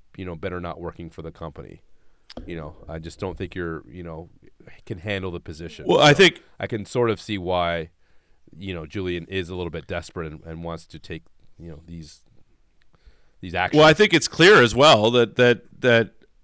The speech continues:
Speaker 2: Abel is in a situation where this company will not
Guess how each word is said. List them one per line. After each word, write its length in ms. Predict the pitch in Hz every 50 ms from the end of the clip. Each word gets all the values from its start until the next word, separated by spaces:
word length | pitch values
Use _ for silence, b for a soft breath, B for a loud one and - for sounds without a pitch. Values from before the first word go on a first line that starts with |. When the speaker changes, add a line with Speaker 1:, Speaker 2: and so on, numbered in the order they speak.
| _ -
Speaker 2:
Abel 480 | 123 107 98 123 127 135 135 131 131 123
is 100 | 117 117
in 140 | 127 135 143
a 60 | 135
situation 540 | - 139 117 - 123 147 190 196 - 110 95
where 160 | 98 98 98
this 140 | 104 110 -
company 340 | - 117 107 - 113 110
will 240 | 107 98 107 120 123
not 380 | 120 113 120 123 123 - -